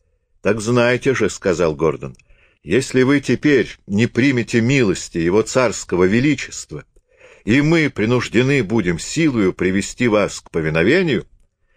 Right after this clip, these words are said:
тогда уж не будет вам пощады. Даю вам сроку четверть часа». Гордон отъехал в сторону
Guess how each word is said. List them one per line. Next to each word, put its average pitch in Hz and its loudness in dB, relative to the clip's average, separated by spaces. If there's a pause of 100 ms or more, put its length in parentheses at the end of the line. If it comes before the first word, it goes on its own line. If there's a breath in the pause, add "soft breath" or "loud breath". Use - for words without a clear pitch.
(160)
тогда 90 2
уж 131 -2
не 117 0
будет 170 0
вам 123 0
пощады. 82 -4 (640)
Даю 78 2
вам 120 0
сроку 113 0
четверть - -2 (340)
часа». - -6 (1600)
Гордон 101 0
отъехал 95 0
в - -10
сторону 120 -2